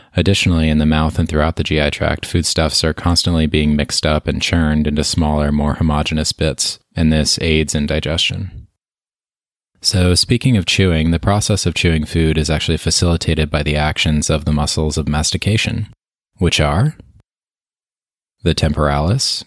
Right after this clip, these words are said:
masseter, medial, and lateral pterygoids.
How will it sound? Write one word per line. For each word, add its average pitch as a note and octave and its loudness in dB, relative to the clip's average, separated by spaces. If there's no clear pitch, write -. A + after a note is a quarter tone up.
masseter, E2 0
medial, D#2+ 2
and E2 0
lateral D#2+ 0
pterygoids. - -2